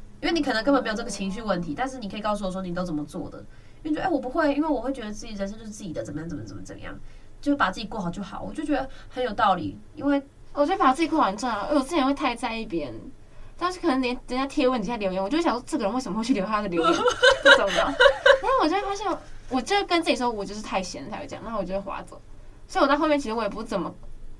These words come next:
Speaker 2: 也，也还是会看，但就是比较不，不，不会去钻研人家的社群，像人家公开账，以前就可能就会去看，就是关注人家什么，然后就死不追踪。
Speaker 1: 对，应该说我觉得你大三有点变得比较不一样。
Speaker 2: 对，然后后来我就不要，后来我就是，你要给我看我才不要看。
Speaker 1: 你停止内耗了。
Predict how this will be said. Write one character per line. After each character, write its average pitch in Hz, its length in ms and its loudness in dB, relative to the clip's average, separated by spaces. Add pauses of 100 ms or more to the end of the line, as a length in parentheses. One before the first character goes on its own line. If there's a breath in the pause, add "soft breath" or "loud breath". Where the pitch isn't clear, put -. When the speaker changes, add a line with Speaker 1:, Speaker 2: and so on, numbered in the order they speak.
(200)
Speaker 2:
也， 196 240 -6
也 202 160 -10
还 220 160 -6
是 285 60 2
会 330 80 2
看， 320 220 0
但 262 100 0
就 277 80 0
是 285 140 4 (320 loud breath)
比 233 80 -6
较 254 120 4
不， 269 100 0 (340)
不， 226 200 -10
不 226 100 -8
会 254 140 -2
去 269 220 -6 (160)
钻 220 320 -2
研 190 120 -2
人 180 120 -4
家 190 140 -2
的 180 100 -6
社 190 200 -8
群， 185 120 -8 (120)
像 302 120 2
人 294 80 6
家 247 100 4
公 233 140 0
开 226 160 -2
账， 208 220 -6 (640 loud breath)
以 254 80 0
前 247 140 2
就 277 100 2
可 285 60 4
能 202 100 0
就 214 100 -6
会 214 40 -6
去 226 140 -10
看， - 200 -12 (240)
就 247 100 -8
是 226 120 -8
关 202 240 -4
注 208 160 -8
人 - 120 -8
家 208 140 -8
什 202 140 -14
么， 208 60 -14
然 208 100 -8
后 214 40 -10
就 247 140 -4
死 190 220 -8
不 170 60 -4
追 185 100 -8
踪。 - 80 -2
Speaker 1:
对， 330 100 4
应 349 60 -2
该 453 80 -4
说 415 120 -2
我 302 140 2
觉 262 80 -2
得 285 80 4
你 254 60 -4
大 262 180 2
三 240 160 -6
有 202 100 -6
点 185 200 -6
变 202 200 -6
得 170 80 -4
比 165 120 -10
较 190 120 0
不 - 180 -10
一 - 100 -8 (160)
样。 - 0 -
Speaker 2:
对， 349 120 2
然 294 120 4
后 349 40 -4
后 427 60 4
来 339 80 10
我 247 80 10
就 277 100 2
不 202 180 -6
要， 202 220 4
后 294 120 0
来 247 100 4
我 208 80 0
就 226 140 -8
是， 220 200 -12 (180)
你 233 100 -8
要 247 60 -2
给 247 60 -4
我 220 60 0
看 - 140 -2
我 - 60 -4
才 190 100 -4
不 - 80 -8
要 247 80 -2
看。 - 100 -4
Speaker 1:
你 262 40 -2
停 277 100 2
止 247 100 0
内 214 180 0
耗 202 220 4
了。 - 140 -6